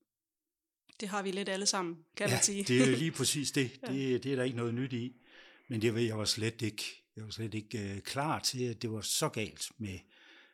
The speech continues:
Speaker 2: med Annette, Annette. Hun var her i seks uger.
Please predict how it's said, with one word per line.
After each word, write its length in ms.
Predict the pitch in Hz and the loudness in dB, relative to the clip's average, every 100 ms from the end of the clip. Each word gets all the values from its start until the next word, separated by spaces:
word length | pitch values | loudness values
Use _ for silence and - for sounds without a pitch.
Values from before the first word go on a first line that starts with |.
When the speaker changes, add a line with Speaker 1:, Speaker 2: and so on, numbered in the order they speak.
| _ | _
Speaker 2:
med 140 | 117 107 | -10 -6
Annette, 380 | 104 98 101 - | -6 -8 -10 -8
Annette. 420 | 117 104 101 101 - _ _ _ _ _ _ _ _ _ _ _ - - - - | -6 -4 -6 -10 -14 _ _ _ _ _ _ _ _ _ _ _ -12 -10 -12 -18
Hun 220 | - 120 | -10 0
var 160 | 131 123 | 4 4
her 60 | |
i 40 | 117 | 4
seks 320 | 127 120 - | 2 2 0
uger. 300 | 117 117 | -4 -6